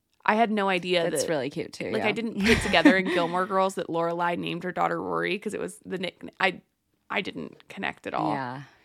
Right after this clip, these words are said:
Speaker 1: He has nothing to do with Gilmore Girls. <laughs> I, like, everybody's like, "Oh, from Gilmore Girls?"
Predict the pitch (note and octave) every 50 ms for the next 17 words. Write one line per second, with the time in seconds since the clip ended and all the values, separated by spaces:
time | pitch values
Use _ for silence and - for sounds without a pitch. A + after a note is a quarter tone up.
0 | _ _ _ _ _ - - A#3 G#3 G3 - F#3+ F3+ E3 E3 - F3 F3 D#3+ -
1 | D3 C#3 E3 - - D#2+ D#2+ D#2+ D#2 D#2+ D#2+ D#2+ D#2+ D#2+ D#2+ E2+ - - D4 D4+
2 | A3+ F#3+ G#3+ C4 C4+ C4+ - - A#3 B3 A#3+ A#3+ A#3 A3+ A#3 - - C#4 D#4 D#4
3 | C#4 - B3 A#3 G#3+ F#3+ A3+ A3 A3+ B3 C#4 D4 C#4+ D4+ D#4 D#4 D#4+ D#4+ D#4 -